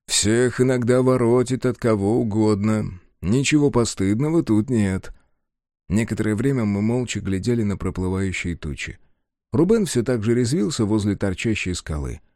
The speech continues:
Он хлопал ртом, махал руками, разгоняя бабочек, и с его лица не сходила широченная счастливая улыбка. Леви все так же беспокойно ерзал рядом.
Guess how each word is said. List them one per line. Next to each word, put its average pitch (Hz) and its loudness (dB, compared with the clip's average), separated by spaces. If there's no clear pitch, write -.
Он 107 0
хлопал 101 0
ртом, 160 -2
махал 135 0
руками, 139 -2
разгоняя 123 0
бабочек, 110 -4
и 104 0
с - -4
его 139 4
лица 147 0
не 147 0
сходила 127 0
широченная 117 0
счастливая 107 0
улыбка. 90 -4
Леви 214 2
все 165 -2
так 175 -4
же 156 4
беспокойно 139 -2
ерзал 117 0
рядом. 98 -2